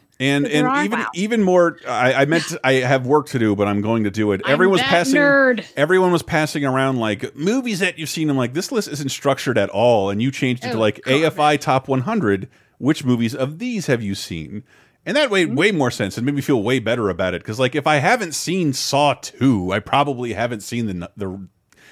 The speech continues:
Speaker 1: the next seven. Don't make me waste check marks.
Speaker 2: <laughs>
Speaker 1: <laughs> Um,
Speaker 2: Yeah. Oh, that list was like, okay, I will give them the tiniest bit of credit. I saw Lone Star on there.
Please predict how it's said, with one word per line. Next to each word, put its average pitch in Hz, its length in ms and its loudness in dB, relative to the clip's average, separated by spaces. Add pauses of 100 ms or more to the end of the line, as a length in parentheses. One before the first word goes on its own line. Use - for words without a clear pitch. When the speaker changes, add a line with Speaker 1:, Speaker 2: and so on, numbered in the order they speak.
Speaker 1:
the 147 120 2
next 143 300 -2
seven. 107 500 -2
Don't 127 180 0
make 139 160 -2
me 131 80 -4
waste 104 320 -2
check - 260 -4
marks. 175 400 -6
Speaker 2:
<laughs> 226 60 -8 (140)
Speaker 1:
<laughs> 196 1080 -10 (560)
Um, 120 220 -8
Speaker 2:
Yeah. 330 220 -2 (100)
Oh, 285 280 -2 (120)
that 339 200 0
list 427 240 -6
was 302 160 -4
like, 262 260 -2
okay, 247 260 -4
I 220 120 -4
will 240 80 0
give 254 120 -6
them 240 60 -6
the 208 80 -4
tiniest 240 380 -4
bit 269 100 -4
of 240 60 -8
credit. 214 280 -6
I 180 40 -6
saw 240 200 -4
Lone 226 260 -6
Star 262 300 -4
on 269 140 -4
there. 285 320 -4